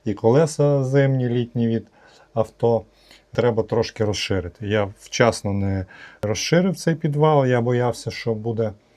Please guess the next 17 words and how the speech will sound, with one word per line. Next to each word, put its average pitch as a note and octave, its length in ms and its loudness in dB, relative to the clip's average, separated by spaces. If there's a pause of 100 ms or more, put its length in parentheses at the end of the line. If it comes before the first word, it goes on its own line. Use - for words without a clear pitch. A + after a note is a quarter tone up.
(500)
е, A2 220 -2
підтоплювати. A2 880 0 (480)
Е, G2+ 320 -6
я G#2 140 -4
копав A2 360 0
тут G2 240 -4
дренаж A2 640 0 (480)
навколо, G#2+ 880 -2
е, A2 840 -8
всього G#2+ 320 -4
будинку, A2+ 640 -2 (480)
е, A2 180 0
свого G#2+ 380 -2
часу. G#2+ 520 0 (380)
Але A2+ 280 4
тут - 420 4
настільки B2 720 2